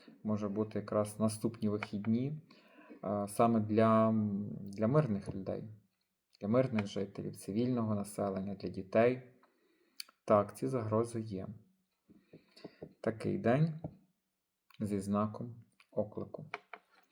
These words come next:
Тому, друзі, боротьба продовжується.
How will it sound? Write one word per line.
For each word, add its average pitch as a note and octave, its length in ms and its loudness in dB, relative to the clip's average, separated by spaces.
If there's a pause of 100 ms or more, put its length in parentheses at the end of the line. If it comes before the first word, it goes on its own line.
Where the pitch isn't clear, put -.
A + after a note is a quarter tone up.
(1300)
Тому, E3 220 12
друзі, D#3 360 10
боротьба C3 420 12
продовжується. D3+ 960 8